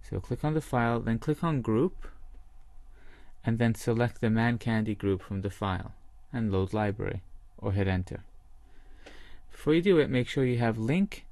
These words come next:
and relative path set, otherwise you'll append Mancandy into the file, which is definitely not what you want to do. And you can use r-, absolute paths sometimes as well. It just depends on how you're organizing your project.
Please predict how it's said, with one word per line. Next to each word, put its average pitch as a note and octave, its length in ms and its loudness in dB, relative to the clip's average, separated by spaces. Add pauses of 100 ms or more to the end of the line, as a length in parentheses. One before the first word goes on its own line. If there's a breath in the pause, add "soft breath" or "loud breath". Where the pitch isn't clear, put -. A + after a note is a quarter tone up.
(120)
and A#2 200 2
relative B2 440 4
path B2+ 340 2
set, - 540 -4 (540 loud breath)
otherwise A#2+ 520 2
you'll A2+ 140 6
append D3 460 2
Mancandy G#2+ 640 4
into G2+ 220 0
the G2 100 0
file, G#2+ 420 -2
which G#2 220 -2
is G2 100 0
definitely G#2 360 0
not G#2+ 320 0
what - 120 -4
you A2 120 -2
want G2 160 -2
to F#2+ 80 -2
do. G2 300 0 (840 loud breath)
And D#3 240 4
you F#3 80 6
can G#3+ 200 8
use G#3+ 240 8
r-, F3 80 2 (260)
absolute C#3+ 540 4
paths A2+ 320 0
sometimes A2 560 -2
as G#2+ 160 -6
well. A#2+ 400 2 (320 loud breath)
It - 100 -2
just - 220 0
depends B2 400 4
on A2+ 80 6
how A#2 220 2
you're A#2 180 4
organizing G#2 720 2
your G2 140 0
project. F#2 720 -4